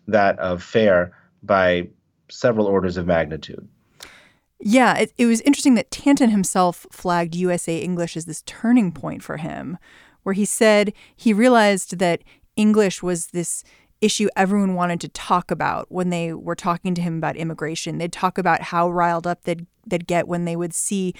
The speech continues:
Speaker 2: languages other than English at the ballot box.
Speaker 1: Right.
Speaker 2: And Chris Hayes profiled John Tanton years and years ago,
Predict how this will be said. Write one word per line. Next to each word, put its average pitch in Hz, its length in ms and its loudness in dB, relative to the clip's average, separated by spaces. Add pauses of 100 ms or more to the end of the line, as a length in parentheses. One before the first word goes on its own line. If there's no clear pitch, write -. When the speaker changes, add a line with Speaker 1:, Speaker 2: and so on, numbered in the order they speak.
(460)
Speaker 2:
languages 190 540 2
other 196 240 4
than 175 180 -2
English 202 440 2
at 165 100 -8
the 156 60 -6
ballot 160 480 -2
box. - 560 -8 (240)
Speaker 1:
Right. 95 180 6
Speaker 2:
And 190 400 2 (500)
Chris - 300 0
Hayes 196 680 -2 (100)
profiled 165 640 0
John 160 280 -2
Tanton 165 480 -6
years 233 320 -2
and 185 120 0
years 240 220 0
ago, 113 540 -6